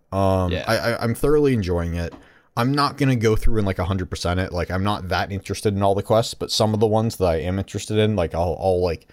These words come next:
Speaker 1: stray away from the mission completely to finish.
Speaker 2: Nice.
Speaker 1: Um, but yeah, it, it's been a good time so far. Um,
Speaker 2: Good.
Speaker 1: and then I got, uh, during the P S four summer sale, I got,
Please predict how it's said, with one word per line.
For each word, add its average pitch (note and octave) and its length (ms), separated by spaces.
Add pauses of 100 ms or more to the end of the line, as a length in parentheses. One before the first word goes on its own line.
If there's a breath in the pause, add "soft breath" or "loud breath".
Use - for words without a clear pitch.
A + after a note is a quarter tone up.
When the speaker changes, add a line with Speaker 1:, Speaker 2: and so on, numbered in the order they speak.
(200 soft breath)
Speaker 1:
stray G#2 280
away F#2+ 220
from G2+ 160
the F2+ 140
mission F2+ 320
completely E2+ 500
to D#2+ 140
finish. F#2 440 (600 soft breath)
Speaker 2:
Nice. G#3 120
Speaker 1:
Um, E2 480 (120)
but C#3 100
yeah, D#3 180
it, G#2+ 100 (120)
it's D#3 160
been G3 140
a F#3 40
good E3 140
time C#3+ 220
so F#2+ 160
far. - 280 (680 soft breath)
Um, F#2+ 540
Speaker 2:
Good. - 100
Speaker 1:
and A#2 140
then B2 100
I A#2+ 100
got, A2+ 320
uh, D#2+ 560
during G#2+ 640
the F#2 380
P A2 140
S G2 120
four F#2 500 (380)
summer A#2+ 260
sale, F2+ 420
I F2 120
got, E2+ 460